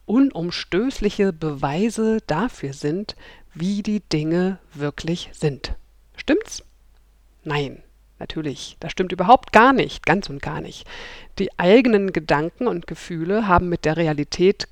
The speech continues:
kaum etwas gemeinsam. Denn tatsächlich nehmen wir nicht die Realität wahr, sondern wir nehmen das wahr, das wir mit unseren Wahrnehmungsfiltern wahrnehmen wollen.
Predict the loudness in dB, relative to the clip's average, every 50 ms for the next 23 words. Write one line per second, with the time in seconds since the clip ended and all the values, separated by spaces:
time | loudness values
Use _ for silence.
0 | -16 -12 -8 -2 0 2 2 0 0 -4 -8 -10 -10 -12 -12 -12 -14 -12 -12 -10
1 | -10 -10 -10 -10 -8 -6 -6 -6 -8 -12 -20 _ -20 -20 -20 -20 -20 -20 -20 -20
2 | -4 0 2 2 2 2 0 0 -2 -6 -14 _ -18 -8 -2 0 0 0 0 0
3 | -2 -4 -4 -4 -2 -2 0 -2 -2 -4 -12 -14 -6 0 4 4 4 4 2 0
4 | 0 2 2 0 0 -2 -6 -8 -6 -4 -2 -2 0 0 -2 -2 -4 -6 -2 0
5 | 0 0 0 0 -4 -4 -4 -2 0 0 -2 -2 -4 -10 -20 -20 -20 -20 -20 -18
6 | -12 -8 -8 -6 -6 -4 -4 -2 -2 -2 -2 -2 -4 -4 -4 -2 -2 -2 0 0
7 | -2 -2 -2 -2 -2 -2 -2 -4 -6 -12 -16 -14 -8 -6 -6 -4 -4 -2 -2 0
8 | -2 -2 -4 -10 -18 -20 -20 -20 -20 -10 -6 -4 -4 -4 -6 -8 -4 -2 0 0
9 | 0 0 -2 -4 -6 -4 -4 -4 -2 -2 -2 0 0 0 -2 -2 -4 -8 -6 -4
10 | -2 -2 0 0 0 0 0 0 0 -2 -4 -6 -8 -6 -4 -2 -2 0 0 -2
11 | -2 -2 -4 -6 -4 -2 -2 0 0 0 -2 -2 -2 -2 -2 -2 -2 -4 -6 -8
12 | _ _ -16 -14 -12 -8 -2 0 2 4 4 2 2 0 -6